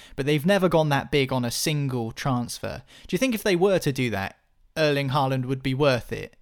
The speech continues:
He, he's obviously a, a great player with pl-, plenty of potential. Does have a link to Manchester City through the fact that his dad used to play for the club. And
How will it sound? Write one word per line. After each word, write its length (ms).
He, 400
he's 220
obviously 560
a, 120
a 100
great 420
player 320
with 180
pl-, 160
plenty 460
of 100
potential. 560
Does 200
have 160
a 40
link 280
to 80
Manchester 460
City 340
through 180
the 80
fact 280
that 120
his 120
dad 320
used 180
to 40
play 280
for 120
the 100
club. 360
And 380